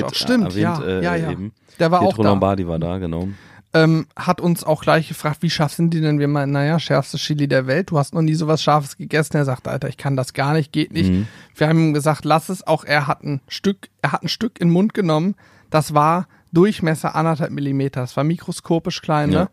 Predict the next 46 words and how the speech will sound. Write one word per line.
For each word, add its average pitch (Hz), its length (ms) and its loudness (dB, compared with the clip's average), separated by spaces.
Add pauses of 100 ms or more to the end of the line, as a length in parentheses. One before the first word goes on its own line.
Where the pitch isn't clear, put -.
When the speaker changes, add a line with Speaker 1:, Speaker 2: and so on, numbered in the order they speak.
(520)
Speaker 2:
Und 170 180 2
ich 165 120 -6
kann 175 200 0
euch 151 140 -2
sagen, 175 320 4
es - 120 -4
haben 151 140 0
alle 170 240 -2
fünf 190 300 -2
auf - 200 -6
drei 156 460 2 (100)
gleichzeitig 165 580 0
das 156 140 -2
Ding 170 200 2
im 170 100 4
Mund 190 160 2
genommen. 196 420 2 (440)
Es - 120 -18
dauert 170 300 6
ungefähr 185 400 0
drei 156 320 2
bis 196 140 -4
vier 180 200 2
Sekunden, 185 360 -2
dann 170 140 0
kommt 160 200 0
der 151 140 -2
Einschuss, 165 460 -6
der 147 120 -2
Flächenbrand, 165 600 -2
der, 147 140 2
der 147 200 2
Speaker 1:
Mhm. 147 60 0
Speaker 2:
Napalm-Angriff 165 840 0
in 165 140 0
deinem 151 140 2
Mund. 175 280 2 (960)
Alle 185 320 4
waren 175 320 4 (100)
völlig, - 540 0
also 151 260 0
Knossi 170 360 0
hat 156 100 0
fast - 240 -4
erbrochen. 160 520 0 (640)
Übrigens, 143 460 2